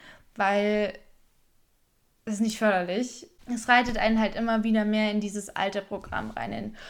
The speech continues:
oder hält einem in diesem alten Mindset fest, oder man hat eigentlich fast gar keine Chance, sich selbst zu ermöglichen, dieses Neue, dieses, „Ich, ich gehe jetzt mal für mich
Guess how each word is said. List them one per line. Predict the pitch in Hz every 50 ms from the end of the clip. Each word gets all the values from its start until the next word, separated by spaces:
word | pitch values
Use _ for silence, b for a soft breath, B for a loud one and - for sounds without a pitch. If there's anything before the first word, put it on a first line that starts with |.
| B B B B
oder | 226 226
hält | 226 214 196 208
einem | 202 208 208 208 202
in | - 208
diesem | 202 202 - 214 -
alten | - 120 120 - - 220
Mindset | - - 196 208 - - 220 - -
fest, | - 226 220 220 -
oder | 131 120 202 196
man | 196 202 208
hat | 220 214
eigentlich | - 208 214 220 214 -
fast | - 220 214 -
gar | - 208
keine | 202 - 220 220 214 214
Chance, | 208 - 233 220 220 214
sich | - 214 -
selbst | - 208 220 - - -
zu | 226
ermöglichen, | 208 208 208 214 214 - 226 220 - 226 220 220 214 B B B B B B B B
dieses | - 233 214 226 226 220 -
Neue, | 226 220 214 214 220 226 226 226 220 220
dieses, | 208 220 214 214 208 208 202 - - - - _ _
„Ich, | 226 220 - _ -
ich | - 240 220 - -
gehe | 233 226
jetzt | 220 220 220
mal | 220 214 202 202 196
für | - - - - 277 269 277 247 214
mich | 196 180 180 - - - - - - -